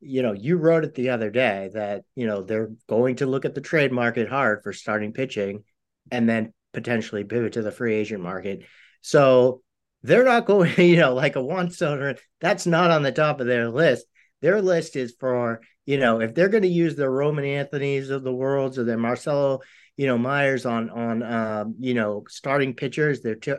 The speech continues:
top two prospects or, you know, going top five, you know, five prospects, whatever, you know, they're gonna use it on a starting pitcher. And, um, you know, it's interesting because there's so many, I've heard Jon Heyman actually mention this on a few things. It's like,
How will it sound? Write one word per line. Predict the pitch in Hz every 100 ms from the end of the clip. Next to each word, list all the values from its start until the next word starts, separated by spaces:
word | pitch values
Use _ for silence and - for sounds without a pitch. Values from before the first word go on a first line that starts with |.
| -
top | 131 131 -
two | 120
prospects | - 147 139 - 131 127 -
or, | 113 104 107 - _ _ _ -
you |
know, | 123 107
going | 139 139 123 113
top | - 143 -
five, | 131 - -
you | 123
know, | 117
five | - 151 147 123
prospects, | 139 131 - 139 127 - -
whatever, | 135 135 131 135 127 - _ _ _
you | 143 139
know, | 104 113
they're | 151 190
gonna | 196
use | 160 160 143
it |
on | 123 120
a |
starting | - 123 113 107
pitcher. | 113 95 95 82 - _ _ _
And, | 135 131 127 127 123 135 -
um, | 131 123 120 117 123
you | - 151
know, | 131
it's | 120 143
interesting | 147 147 127 131 120
because | 120 127 113
there's | 139 123 120
so | - 185
many, | 180 120
I've | 120
heard | 147 110
Jon | - 120 113
Heyman | 120 110 92
actually | 90 90 104 90 87 101
mention | 101 104 - 95
this | 95 110
on | 98
a | 92
few | - 101
things. | - 101 95
It's | 98
like, | 107